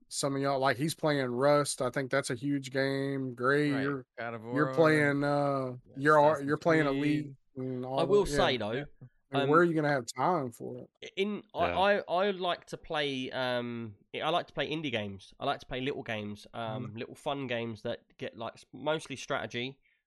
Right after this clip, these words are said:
Speaker 3: um, but I'm up for any others. If anyone wants me to review a game or to play a game for, like, uh, one week on the podcast, all you gotta do is come into the Discord and let us know,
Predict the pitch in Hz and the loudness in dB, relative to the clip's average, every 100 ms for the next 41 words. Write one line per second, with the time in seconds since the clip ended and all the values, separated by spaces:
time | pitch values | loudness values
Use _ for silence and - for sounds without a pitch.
0 | - 117 117 107 123 135 - 127 123 123 | -10 -6 -6 -6 -6 -8 -8 -8 -6 -6
1 | 113 107 - 135 151 208 180 170 170 151 | -8 -14 -16 -8 -6 -2 -2 0 -2 -2
2 | 160 147 - 143 139 113 143 139 117 131 | -6 -6 -4 -4 -4 -4 -2 -2 0 0
3 | 113 87 107 113 _ _ _ - 117 117 | -2 -6 -12 -14 _ _ _ -6 -2 -2
4 | 110 - - 135 131 113 110 107 104 113 | -6 -12 -4 -2 -2 -2 -4 -6 -4 -4
5 | 110 110 - _ 117 113 107 117 117 117 | -2 -6 -10 _ -10 -8 -6 -6 -6 -8
6 | 110 113 - 127 - 101 101 _ _ - | -10 -12 -10 -12 -10 -10 -10 _ _ -6
7 | 156 165 156 160 139 - 151 135 127 120 | -2 2 0 0 -2 -2 -2 -2 -6 -6
8 | 139 - 110 104 104 117 113 120 - 135 | -6 -6 -6 -6 -8 -8 -6 -6 -8 -4
9 | 120 104 | -4 -4